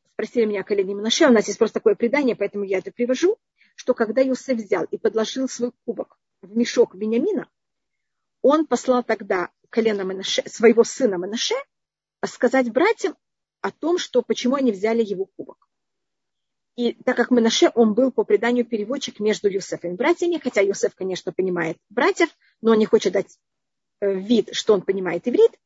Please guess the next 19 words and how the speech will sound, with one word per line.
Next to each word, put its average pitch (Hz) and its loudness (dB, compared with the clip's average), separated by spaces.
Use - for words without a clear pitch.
он 202 -4
представляет 202 -2
из 185 -18
себя 180 0
египтянина, 392 -4
и 247 -4
тогда 254 4
ему 247 2
нужен 208 -4
переводчик, 403 2
а 247 -10
переводчик 247 -2
это 214 0
его 180 -2
сын 175 -14
Менаше. 175 -12
И 233 -4
поэтому 277 2
Менаше 214 -6